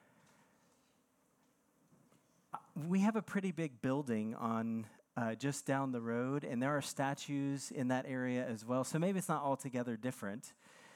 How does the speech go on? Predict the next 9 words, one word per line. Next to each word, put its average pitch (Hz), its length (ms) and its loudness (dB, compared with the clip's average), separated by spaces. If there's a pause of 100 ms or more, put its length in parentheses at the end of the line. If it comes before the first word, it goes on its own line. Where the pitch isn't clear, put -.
(760)
but 139 120 2
there 180 160 4
are 175 40 4
many 160 280 0
differences. 135 1000 -2 (340)
I - 80 0
think 175 240 -2
it's 185 140 0
important 135 720 -2